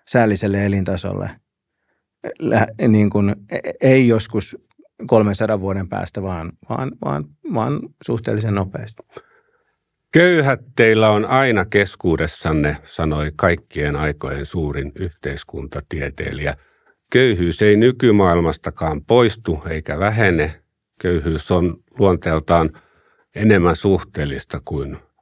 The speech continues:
Speaker 2: absoluuttista. Köyhyys ei ole sitä, että minulla on vähän, vaan sitä, että sinulla on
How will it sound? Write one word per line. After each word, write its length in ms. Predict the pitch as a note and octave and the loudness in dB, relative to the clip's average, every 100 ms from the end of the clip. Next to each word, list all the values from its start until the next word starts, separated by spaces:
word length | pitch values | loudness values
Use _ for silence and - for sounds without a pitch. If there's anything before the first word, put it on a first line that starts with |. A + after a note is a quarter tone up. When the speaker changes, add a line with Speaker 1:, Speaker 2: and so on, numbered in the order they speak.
| _ | _
Speaker 2:
absoluuttista. 960 | D#2 D2+ - C#2 C2 D2 - C#2+ - B1+ - _ _ | -10 -10 -10 -10 -10 -12 -12 -12 -10 -10 -12 _ _
Köyhyys 400 | - F#2+ E2+ D#2+ | 2 2 2 0
ei 140 | E2+ D#2+ | 0 2
ole 120 | D#2+ | 0
sitä, 360 | - - - D#2 | 0 -4 0 -2
että 200 | - D2+ | 0 0
minulla 420 | E2 F#2+ D#2 D2 | 4 4 2 -4
on 100 | C#2 | -4
vähän, 400 | E2+ D#2+ C2 - - | -2 -2 -4 -6 -10
vaan 180 | D2 | -10
sitä, 300 | D2 - - | -8 -8 -4
että 200 | C#2 C2+ | -4 -4
sinulla 420 | D2 E2+ D#2+ C#2 | -6 0 0 0
on 80 | C#2 | -6